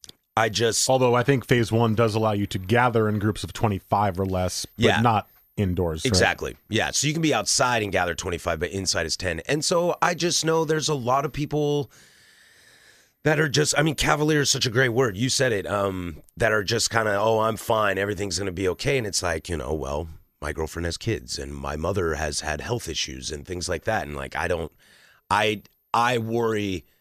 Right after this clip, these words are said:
Speaker 1: I wor-, I, again, I don't worry about my employer putting me in harm's way. I support my employer. I just can't,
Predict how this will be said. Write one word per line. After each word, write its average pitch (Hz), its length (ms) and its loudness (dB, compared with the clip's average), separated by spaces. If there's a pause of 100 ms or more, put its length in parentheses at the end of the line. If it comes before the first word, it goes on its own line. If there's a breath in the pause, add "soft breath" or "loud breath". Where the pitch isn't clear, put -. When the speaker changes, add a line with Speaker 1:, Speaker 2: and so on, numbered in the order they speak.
(560)
Speaker 1:
I 131 100 4
wor-, 127 240 0
I, 113 120 2
again, 92 360 -2
I 117 100 0
don't 131 320 0
worry 117 200 0
about 98 200 0
my 95 280 0
employer 95 580 0
putting 85 320 -4
me 82 140 -6
in 71 80 -8
harm's 73 340 -6
way. 62 220 -8
I 71 80 -8
support 90 420 -4
my 80 140 -4
employer. 71 500 -6 (320 soft breath)
I 90 160 2
just 87 220 -2
can't, 76 280 -6